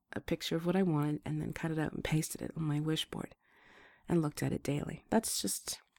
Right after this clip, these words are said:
that's just a little story. You can take it however you will. The point is, there's no harm in trying this.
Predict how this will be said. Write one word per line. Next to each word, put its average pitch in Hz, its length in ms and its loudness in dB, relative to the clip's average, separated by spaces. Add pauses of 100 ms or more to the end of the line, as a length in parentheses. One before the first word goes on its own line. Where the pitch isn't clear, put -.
(120)
that's - 140 -4
just - 160 -2
a 190 60 4
little 185 180 6
story. 156 340 2
You 156 60 2
can - 140 -8
take 151 200 -4
it 156 80 -4
however 151 280 -2
you 78 160 0
will. - 200 -10 (760)
The 196 80 4
point 208 260 10
is, 180 120 10
there's 180 160 6
no 202 160 12
harm 170 240 4
in 165 80 2
trying 107 320 -4
this. - 240 -6